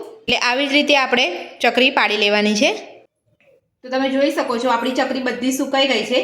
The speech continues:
હવે આપણે એને તળી લઈશું. તો તેલ હજુ બરાબર નથી આવ્યું એટલે હજુ બે મિનિટ થવા દઈશું આપણે.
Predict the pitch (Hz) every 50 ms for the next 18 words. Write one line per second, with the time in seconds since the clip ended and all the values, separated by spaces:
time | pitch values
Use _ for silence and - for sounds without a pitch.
0 | - - - - - _ - 220 226 233 262 269 262 254 262 262 254 262 262 294
1 | 370 - - - - - 247 233 226 233 233 226 214 - - 302 330 453 - -
2 | - _ _ _ _ _ _ _ _ _ _ _ _ _ _ _ _ _ _ _
3 | _ _ _ _ _ _ _ _ _ _ _ _ _ _ _ _ _ _ _ _
4 | _ _ _ _ - 240 226 - 269 269 262 269 254 277 277 277 262 269 269 277
5 | 277 262 254 269 302 294 262 254 247 240 240 240 240 226 254 240 240 233 233 240
6 | 240 240 - 254 226 220 220 220 214 214 - 202 185 185 190 240